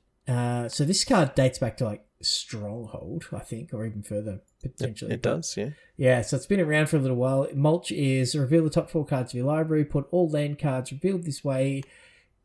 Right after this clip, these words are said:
Speaker 1: into your hand and the rest into your graveyard. So I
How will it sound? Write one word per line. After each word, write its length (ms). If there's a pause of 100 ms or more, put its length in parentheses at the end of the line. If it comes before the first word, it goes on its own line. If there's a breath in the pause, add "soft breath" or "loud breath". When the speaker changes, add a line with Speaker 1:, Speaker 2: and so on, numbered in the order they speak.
Speaker 1:
into 320
your 140
hand 540
and 180
the 80
rest 480
into 320
your 380
graveyard. 880 (380 loud breath)
So 500 (920)
I 1400